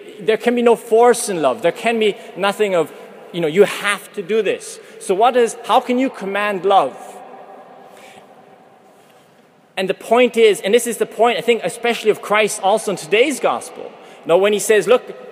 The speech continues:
you, dear Pharisees, you have not understood the basics of what this is all about. You have not understood, understood what, what the basic message of God is all about. You, you're all on the externals. You have to wash your hands and you have to,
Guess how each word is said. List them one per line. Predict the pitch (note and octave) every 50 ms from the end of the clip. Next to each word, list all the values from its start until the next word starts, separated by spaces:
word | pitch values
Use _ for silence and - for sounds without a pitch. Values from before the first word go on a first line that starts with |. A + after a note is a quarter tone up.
| - - - - -
you, | D#3+ E3 F3+ - - C#3
dear | D3 G3 G3+
Pharisees, | - - G3 G3+ G#3 F#3 G3 G#3+ G3 - - - - -
you | F#3+ G3
have | F#3+ E3+ G3+ G#3 G#3 F3
not | F3+ F#3+ G#3+ A#3 A3+ G3 - - -
understood | F#3+ F#3+ F3+ F3 D#3+ - - - G3+ G3 G3 F3 - - C#3+ C#3+
the | D3
basics | B2 - F3+ G3 A3+ A3 - - - F#3 C#3+ C3+ - - - - - - -
of | - G#3+ A3+
what | F3+ F#3+ F#3 D3 -
this | G3+ G3+ - -
is | F#3+ D3+ D3+
all | F3 F3+ F3+ F3+
about. | E3 C#3 E3 F#3+ G3+ F3+ B2+ G#2 - - - - - - - - - - - - - - - - - - - - -
You | E3 G3
have | F3 D#3
not | G3+ A3+ A3+ G#3+
understood, | G3+ F#3 - - - G3+ A3 G3+
understood | - - - - - A3+ A3+ G3 F3+
what, | F#3+ F#3 F3 - - - -
what | D#3+ F3 E3+ - - - - - - - - - - - - - - - - - - - - -
the | E3 E3+
basic | C#3+ - G#3+ A#3 C4 A#3+ - - G#3 - -
message | E3+ F#3 A3 A3+ - - G#3+ - -
of | D#3+ C3 B2+
God | - F#3 G3 G#3 A3 A3 G#3 F3+
is | D#3 F#3+
all | F#3 F3+ F3+
about. | F3 D#3+ F#3 F3+ D3+ -
You, | F3 G3+ G3+ -
you're | F#3 G3+ G3+
all | G#3+ A#3+ C4+ D4 C#4
on | C4 A#3+ A3+ G#3
the | G3 G3+
externals. | G3+ G3 - - - G#3+ A#3 A3+ G3+ E3+ C#3+ C3
You | D#3+ C3+
have | D3 -
to | - C3+
wash | A2+ B2+ C#3+ E3 F3+ F3 - -
your | E3+ D#3
hands | C#3 C#3+ D3+ D3+ D3+ D3+ D3+ D3 B2+
and | B2+ C3
you | C3
have | C3 C3 C3
to, | - C3+ A#2